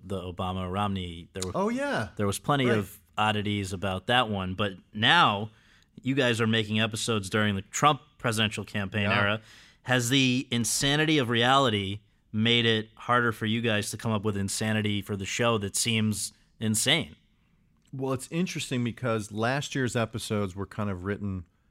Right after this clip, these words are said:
Speaker 2: pre-insanity, if you will.
Speaker 1: <laughs>
Speaker 2: They were breaking stories in whatever, March, April, May, and I don't think the Trump insanity hit. So this year might reflect some of the insanity that we now have license to
Speaker 1: Right.
Speaker 2: replicate.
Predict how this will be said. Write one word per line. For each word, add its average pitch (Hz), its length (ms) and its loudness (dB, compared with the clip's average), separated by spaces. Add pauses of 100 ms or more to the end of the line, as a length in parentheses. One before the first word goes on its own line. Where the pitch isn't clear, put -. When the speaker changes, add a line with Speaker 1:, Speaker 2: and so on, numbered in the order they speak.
(220)
Speaker 2:
pre-insanity, 127 1120 0
if 120 120 -10
you 117 120 -2
will. 117 240 0
Speaker 1:
<laughs> 104 60 -2
Speaker 2:
They 110 60 2
were 127 140 2
breaking 110 360 -2
stories 101 440 -6
in 90 220 -10 (680)
whatever, 95 360 -4
March, 101 500 -2
April, 101 340 -2
May, 98 320 -2
and 95 240 -4
I 107 120 -6
don't 110 180 -4
think - 400 -6 (960)
the 104 80 -6
Trump 127 320 0
insanity 101 480 -2
hit. 95 260 -4 (320)
So - 200 -2
this 135 320 2
year 120 160 4
might 107 260 2
reflect 104 560 -2 (400)
some 110 220 0
of 104 60 2
the 101 100 2
insanity 101 480 0
that 92 180 -2
we 98 160 0
now 101 240 0
have 87 140 -4
license 92 480 -2
to 98 120 -6
Speaker 1:
Right. 92 180 -2
Speaker 2:
replicate. 139 440 -2